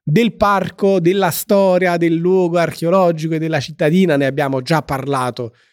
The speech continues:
eh, in passato. E in questa sezione invece voglio soffermarmi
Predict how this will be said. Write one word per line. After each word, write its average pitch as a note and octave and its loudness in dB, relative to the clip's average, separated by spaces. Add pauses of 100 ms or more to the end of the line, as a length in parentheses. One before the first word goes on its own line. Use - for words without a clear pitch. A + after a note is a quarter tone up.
(260)
eh, A#2 -6
in D3 2
passato. A#2 -6 (540)
E D4 2
in A3 4
questa E3 2
sezione F3+ 2
invece E3 2
voglio E3 2
soffermarmi A2+ -2